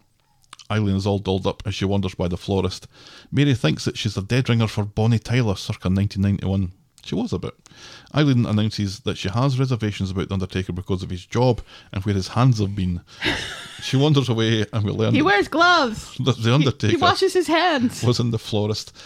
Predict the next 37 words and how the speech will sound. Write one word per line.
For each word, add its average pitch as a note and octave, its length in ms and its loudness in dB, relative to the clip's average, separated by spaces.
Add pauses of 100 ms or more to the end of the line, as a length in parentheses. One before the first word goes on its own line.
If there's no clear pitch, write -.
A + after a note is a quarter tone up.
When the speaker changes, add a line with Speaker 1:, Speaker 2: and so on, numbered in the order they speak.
(320)
Speaker 1:
and G#2 140 -4
hears C#3+ 320 2
all G2 160 0
this. - 340 -10 (480)
He - 100 -8
thinks - 480 -6
she's - 240 -8
repulsed - 420 -4
by F2+ 120 -2
him, F2 200 -2 (300)
so - 200 -6
he G2 100 -4
texts - 400 -4
her D#2+ 100 -6 (180)
to - 80 -8
cancel. - 560 -4 (1120)
I, C#3+ 80 -2 (100)
I'm B2 160 6
reminded A2+ 440 6
of G2+ 260 0
a, F#2 40 0
a F#2 280 0
Friends G2+ 460 2
scene F2+ 340 -2 (260)
where, F#2+ 340 0 (340)
uh, F#2 360 -4 (440)
I - 60 -12
think - 220 -6
Rachel G2 440 -2
is F2 260 -4 (340)
dating F#2+ 320 -2
a F2 160 -4 (460)
doctor F#2 460 -2 (100)
or F#2+ 120 -8
Speaker 2:
Mm-hmm. D3+ 180 -4
Speaker 1:
a - 60 0
gynecologist. G2 880 -2